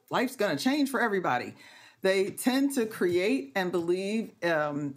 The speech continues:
exaggerated tales, unrealistic narrative, narratives around their success, relationships, even how good you look.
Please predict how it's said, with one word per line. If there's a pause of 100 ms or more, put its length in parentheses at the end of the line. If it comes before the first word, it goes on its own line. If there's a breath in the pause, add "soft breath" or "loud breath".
exaggerated
tales,
unrealistic
narrative,
narratives
around
their
success, (400 loud breath)
relationships,
even
how
good
you
look.